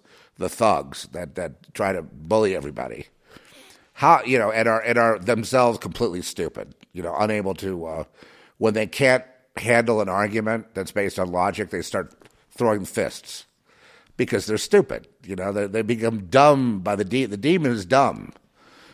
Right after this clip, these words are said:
It's just brute force. That's all they understand. <laughs>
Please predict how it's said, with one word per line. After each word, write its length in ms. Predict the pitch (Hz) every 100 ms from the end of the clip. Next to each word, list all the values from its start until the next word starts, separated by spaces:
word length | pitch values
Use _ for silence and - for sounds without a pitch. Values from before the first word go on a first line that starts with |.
| -
It's 160 | 110 135
just 220 | 113 90
brute 180 | 131 131
force. 560 | 143 139 - - - - - _ _ _ _ _ _ _ - _ -
That's 200 | 110 -
all 120 | 123
they 140 | 117 113
understand. 600 | 110 - 120 98 58
<laughs> 0 | -